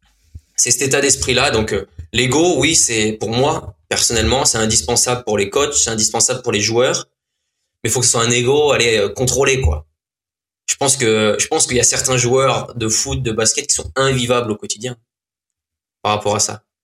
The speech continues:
Parce qu'ils arrivent pas à faire le, la part des choses. Et, et, et je pense qu'un mec comme, euh,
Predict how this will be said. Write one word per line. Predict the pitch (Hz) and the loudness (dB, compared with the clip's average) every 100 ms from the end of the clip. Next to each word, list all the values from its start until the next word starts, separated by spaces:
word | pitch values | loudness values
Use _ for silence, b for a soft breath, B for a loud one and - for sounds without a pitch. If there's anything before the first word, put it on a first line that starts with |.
| _ _ | _ _
Parce | 107 | -2
qu'ils | - 113 | 0 0
arrivent | 107 - | 0 0
pas | 135 | 0
à | 120 | 0
faire | - 117 | 0 0
le, | 110 104 104 _ _ _ | 2 0 -2 _ _ _
la | 113 | -4
part | 120 117 | 0 0
des | 117 | 2
choses. | - 151 143 127 - _ _ _ - - - - _ - | 2 2 0 -2 -8 _ _ _ -14 -14 -14 -20 _ -2
Et, | |
et, | 107 107 104 101 92 101 101 98 98 98 110 | 0 2 2 0 0 0 0 -2 -4 -2 -2
et | |
je | - | 0
pense | 135 135 | 0 0
qu'un | - 107 | 0 0
mec | 113 127 - | 0 0 -2
comme, | 117 104 101 | -2 -2 -4
euh, | 98 98 | -4 -6